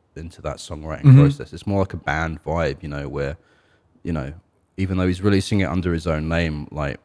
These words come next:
Speaker 1: I think in that you can really hear the influence from the bass player and from the drummer. Like,
Speaker 2: Yeah, there's
Speaker 1: in
Speaker 2: a
Speaker 1: that
Speaker 2: couple of
Speaker 1: song
Speaker 2: those
Speaker 1: sort of
Speaker 2: bass
Speaker 1: thing.
Speaker 2: lines just sliding way up for no reason,
Speaker 1: <laughs>
Speaker 2: really. You know, just doom, doom.
Speaker 1: Yeah. I love that sound, though.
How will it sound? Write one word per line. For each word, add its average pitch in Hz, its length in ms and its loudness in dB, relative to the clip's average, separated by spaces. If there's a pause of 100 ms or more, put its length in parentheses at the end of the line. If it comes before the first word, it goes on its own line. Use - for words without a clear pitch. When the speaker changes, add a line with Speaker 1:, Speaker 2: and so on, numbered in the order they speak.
(800)
Speaker 1:
I - 40 -16
think - 360 -6
in 80 180 -6
that 80 240 -4
you 85 60 -12
can - 180 -14
really 80 240 -4
hear 78 160 -6
the 76 180 -10
influence 78 380 -12
from 73 160 -14
the 71 60 -12
bass 71 260 -6
player 73 400 -6
and - 120 -20
from 69 160 -14
the 69 80 -12
drummer. 67 340 -10 (280)
Like, - 100 4
Speaker 2:
Yeah, 135 140 12
there's 117 180 6
Speaker 1:
in - 60 -6
Speaker 2:
a - 40 0
Speaker 1:
that - 0 -
Speaker 2:
couple 143 240 8
of - 20 6
Speaker 1:
song 120 40 2
Speaker 2:
those 113 100 4
Speaker 1:
sort - 40 0
of - 40 4
Speaker 2:
bass 120 240 8
Speaker 1:
thing. 123 80 8
Speaker 2:
lines 104 140 6
just - 140 -12
sliding 107 340 6
way 110 200 6
up 117 140 2
for 120 120 -2
no 110 120 -4
reason, 110 380 2 (120)
Speaker 1:
<laughs> 123 100 4
Speaker 2:
really. 135 280 8
You 131 140 4
know, 113 120 6
just 98 140 -2
doom, 123 240 6
doom. 202 600 6
Speaker 1:
Yeah. 85 280 -2 (380)
I 90 60 4
love 120 160 8
that 113 140 2
sound, 113 380 4
though. 78 200 2